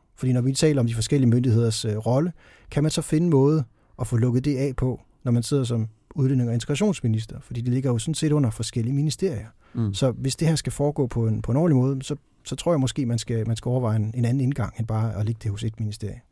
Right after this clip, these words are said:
Speaker 2: Men hvad har han ligesom sagt, lagt op til ministeren? Øh, jeg, jeg ved, I har talt med ham i løbet af ugen.
Speaker 1: Ja, altså, en af de ting, han, han siger, man skulle overveje at gøre, det var sådan set at give, øh, siri, altså myndigheden, der kontrollerer og udsteder de her, øh, arbejdstilladelser, muligheden for at afvise folk, hvis de har en mistanke om,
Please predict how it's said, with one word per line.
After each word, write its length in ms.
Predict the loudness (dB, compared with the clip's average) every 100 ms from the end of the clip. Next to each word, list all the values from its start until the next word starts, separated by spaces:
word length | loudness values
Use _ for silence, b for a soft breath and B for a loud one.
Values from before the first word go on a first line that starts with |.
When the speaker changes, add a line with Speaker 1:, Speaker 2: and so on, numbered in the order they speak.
| _ -4
Speaker 2:
Men 140 | 0
hvad 180 | 2 2
har 280 | 0 0 2
han 200 | 2 2
ligesom 240 | 0 -2
sagt, 240 | -2 -2 0
lagt 220 | -2 0
op 160 | -2
til 140 | 0 2
ministeren? 460 | 2 0 -2 -2
Øh, 280 | -2 -2 -2
jeg, 100 | -2
jeg 80 | -2
ved, 80 | -2
I 80 | -2
har 60 |
talt 220 | -4 -4 -2
med 60 | -2
ham 60 |
i 80 | -2
løbet 160 | -2 -2
af 40 |
ugen. 180 | -2 -2 2
Speaker 1:
Ja, 60 |
altså, 260 | 4 4 4
en 140 | 4
af 60 | 4
de 80 | 2
ting, 260 | 2 4
han, 200 | 4 4
han 120 | 2
siger, 200 | 2 2
man 140 | 2 0 -4 -12
skulle 260 | -4 0 4
overveje 320 | 4 4 2
at 80 | 2
gøre, 240 | 2 4
det 120 | 2
var 80 | 2
sådan 180 | 2 0
set 140 | 2
at 100 | 0
give, 500 | 0 -2 0 0 0
øh, 60 | -2
siri, 300 | -2 0 0
altså 180 | 0 2
myndigheden, 440 | 2 2 2 2
der 140 | 0 -6
kontrollerer 540 | -6 -4 0 0 0
og 80 | -2
udsteder 340 | -4 -4 -6 -6
de 160 | -4 -2
her, 240 | -2 -4
øh, 60 | -6 -8 -10 -8
arbejdstilladelser, 680 | -4 -2 -2 -4 -4 -6 -8 -4
muligheden 460 | 0 2 4 2
for 260 | 0 -2 -2
at 60 | -2
afvise 420 | 0 0 -2 -4
folk, 320 | -4 -4 -4 -6
hvis 140 | -6
de 120 | -2
har 160 | 0 2
en 120 | 4
mistanke 580 | 2 0 -2 -2 0 0
om, 200 | -2